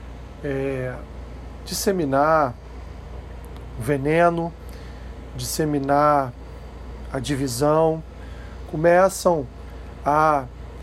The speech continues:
levantar-se contra a autoridade pastoral, começam a criticar o pastor e levar as suas críticas, que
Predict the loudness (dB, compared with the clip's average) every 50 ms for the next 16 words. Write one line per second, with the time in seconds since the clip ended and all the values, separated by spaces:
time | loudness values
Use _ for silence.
0 | -14 -14 -8 0 2 4 4 6 4 4 2 2 4 6 6 6 6 6 2 0
1 | -2 -2 -2 -2 0 0 2 2 2 2 0 2 4 4 4 4 4 4 2 2
2 | 2 0 0 0 2 2 2 4 4 4 4 2 0 0 2 2 2 0 -2 0
3 | 2 4 6 6 8 6 6 4 0 -4 -10 -14 -14 -14 -14 -14 -14 -14 -14 -14
4 | -14 -14 -14 -12 -8 -4 2 4 6 6 6 6 4 2 0 0 2 2 2 2
5 | 2 0 -4 -14 -14 -14 -14 -10 -4 0 0 0 0 -2 -4 -4 2 4 6 6
6 | 6 6 4 0 -2 -2 -2 -2 -4 -2 0 4 6 6 6 4 2 -4 -14 -16
7 | -14 -14 -14 -14 -14 -14 -14 -14 -10 -4 -2 0 2 4 4 4 4 6 6 6
8 | 6 6 4 2 0 -2 -2 0 0 0 0 0 -4 -4 0 0 2 2 0 -2
9 | -6 -4 -2 -2 -2 -2 -4 -8 -6 -4 -2 -2 0 0 0 -2 -2